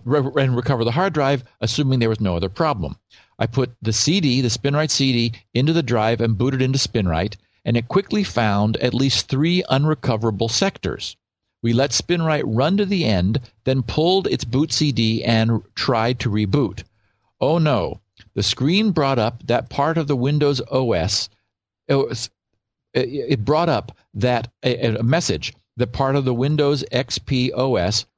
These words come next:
was damaged or missing. But at least that was better than before, because before they ha-, they got nothing. Fortunately, the computer had originally been loaded with Vista,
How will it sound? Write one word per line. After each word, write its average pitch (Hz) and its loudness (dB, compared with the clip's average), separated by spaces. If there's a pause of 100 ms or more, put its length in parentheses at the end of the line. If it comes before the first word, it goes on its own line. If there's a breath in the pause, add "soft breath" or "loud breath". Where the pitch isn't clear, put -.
was 123 -2
damaged 113 0
or 107 0
missing. 98 0 (480 soft breath)
But 135 2
at 143 -2
least 175 0 (120)
that 127 0
was 147 0
better 101 0
than 92 0
before, 113 0 (260)
because 123 0
before 113 0
they 107 0
ha-, 95 0
they 107 0
got 92 -2
nothing. 101 0 (540)
Fortunately, 104 0 (440 soft breath)
the 123 -2
computer 165 2
had 143 2
originally 127 0 (140)
been 127 2
loaded 113 2
with 110 -2
Vista, 120 -2